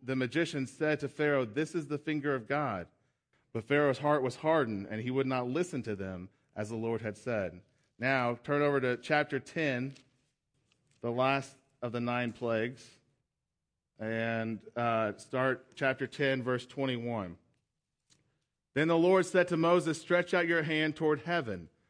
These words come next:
that there may be darkness over the land of Egypt, a darkness to be felt." So Moses stretched out his hand toward heaven, and there was pitch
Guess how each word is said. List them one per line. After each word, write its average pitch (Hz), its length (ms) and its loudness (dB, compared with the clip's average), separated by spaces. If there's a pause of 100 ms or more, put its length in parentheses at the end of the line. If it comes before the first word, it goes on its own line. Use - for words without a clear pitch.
(240)
that 113 100 -4
there 151 100 4
may 156 160 4
be 139 160 -2
darkness 160 600 0
over 139 220 0
the 127 140 0
land 135 340 2
of 117 120 -4
Egypt, 117 600 -8 (280)
a 117 80 -8
darkness 147 460 0
to 139 140 -8
be 123 140 -6
felt." - 540 -4 (640)
So 135 80 -2
Moses 147 320 0
stretched 156 340 -2
out 160 120 4
his 147 140 0
hand 147 300 0
toward 131 220 -2
heaven, 110 460 -2 (380)
and 117 120 -4
there 143 200 2
was 135 140 0
pitch - 480 -6